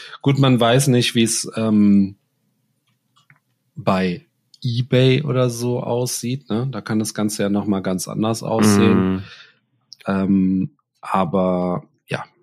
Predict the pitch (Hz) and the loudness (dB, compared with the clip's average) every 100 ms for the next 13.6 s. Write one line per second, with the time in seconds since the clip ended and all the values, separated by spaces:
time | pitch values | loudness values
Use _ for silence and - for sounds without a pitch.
0 | _ _ _ _ _ - - - - - | _ _ _ _ _ -20 -20 -18 -18 -10
1 | - 69 - - - - - 101 101 - | -8 -8 -10 -14 -14 -6 -4 0 0 0
2 | - - 95 90 90 90 - - 104 104 | -2 -2 0 0 0 0 -4 -2 2 2
3 | - 92 104 - - 98 98 92 - 92 | 2 0 0 0 0 2 2 2 0 -2
4 | 90 - 90 90 90 - - - 85 87 | -2 -2 -2 0 -2 -4 -2 0 2 2
5 | 71 85 82 80 90 - - 87 82 - | 0 2 2 2 -2 -6 -6 -2 0 0
6 | 90 - - 90 90 87 85 85 - - | -2 -4 -2 0 0 0 0 -2 -10 -20
7 | _ - - _ _ _ - 104 107 - | _ -20 -20 _ _ _ -6 -2 -2 2
8 | 107 104 101 101 98 95 107 104 95 - | 2 2 2 2 2 2 2 2 2 0
9 | 90 98 95 - 95 92 87 95 101 98 | 0 2 2 0 0 2 4 2 2 -2
10 | - 85 101 135 - - _ _ _ _ | 2 2 0 -4 -10 -14 _ _ _ _
11 | - - _ - 90 90 87 87 87 87 | -20 -20 _ -6 0 2 2 0 0 -2
12 | 80 - - 82 82 - 80 82 - 82 | -6 -10 -8 0 2 2 0 -2 -2 0
13 | 87 - 85 82 82 - | 0 -2 -2 -2 -4 -6